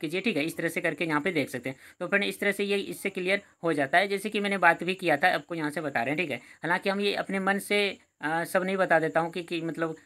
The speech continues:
कुछ इन्फॉर्मेशन, कुछ क्लू मिलता है, उसके बाद ही यहाँ से हम ब-, वीडियो बनाने का कोशिश करता हूँ, ठीक है। तो इस तरह से यहाँ पे देख सकते हैं फ्रेंड। और यहाँ पे देख सकते हैं कि एक और नोटिफिकेशन मैंने लगाया है आप सबका, ये है रिवाइज नोटिफिकेशन जो चौदह अगस्त को आपका यहाँ से जारी किया गया, चौदह अगस्त दो हज़ार तेईस को। देख सकते हैं इसमें देख सकते हैं कि आप जो है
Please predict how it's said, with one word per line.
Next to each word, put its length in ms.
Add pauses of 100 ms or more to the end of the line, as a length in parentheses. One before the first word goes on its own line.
(120)
कुछ 180
इन्फॉर्मेशन, 540
कुछ 180
क्लू 200
मिलता 260
है, 60
उसके 180
बाद 200
ही 60
यहाँ 140
से 100
हम 100
ब-, 260
वीडियो 200
बनाने 280
का 100
कोशिश 300
करता 240
हूँ, 100
ठीक 140
है। 100 (360)
तो 260
इस 220
तरह 120
से 120
यहाँ 140
पे 120
देख 180
सकते 160
हैं 80
फ्रेंड। 160 (200)
और 160
यहाँ 140
पे 120
देख 160
सकते 160
हैं 60
कि 80
एक 240
और 140
नोटिफिकेशन 580
मैंने 200
लगाया 340
है 160 (140)
आप 140
सबका, 260
ये 240
है 60
रिवाइज 340
नोटिफिकेशन 520
जो 140
चौदह 440 (240)
अगस्त 260
को 100
आपका 200
यहाँ 140
से 120
जारी 240
किया 180
गया, 120
चौदह 300
अगस्त 200
दो 60
हज़ार 160
तेईस 240
को। 100
देख 160
सकते 180
हैं 60
इसमें 240
देख 140
सकते 200
हैं 60
कि 80
आप 140
जो 80
है 60